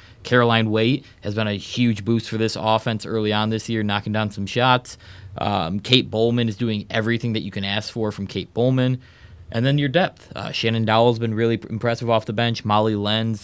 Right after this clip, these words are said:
settling in a little bit. Um, Savannah McGowan, um, has been a really solid depth piece at the, uh,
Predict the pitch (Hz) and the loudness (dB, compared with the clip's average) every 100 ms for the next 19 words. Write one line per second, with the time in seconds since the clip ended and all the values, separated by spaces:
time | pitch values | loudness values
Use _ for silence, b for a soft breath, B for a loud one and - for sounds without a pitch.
0 | - - - 120 110 113 113 113 117 113 | -12 -12 -4 -2 0 0 0 2 2 2
1 | 110 117 120 B B B - 101 101 95 | 4 2 2 B B B -6 -4 -4 -2
2 | - 123 120 110 110 117 123 127 B B | 2 2 2 2 4 4 2 -2 B B
3 | - 101 101 101 101 113 107 98 107 113 | -10 -6 -6 -6 -2 -2 -2 -2 0 0
4 | 110 117 110 92 107 107 - 113 110 - | 2 0 0 -2 -4 -4 -6 -6 -6 -8
5 | - 107 - 101 98 92 85 85 | -8 -8 -6 -4 -4 -6 -10 -10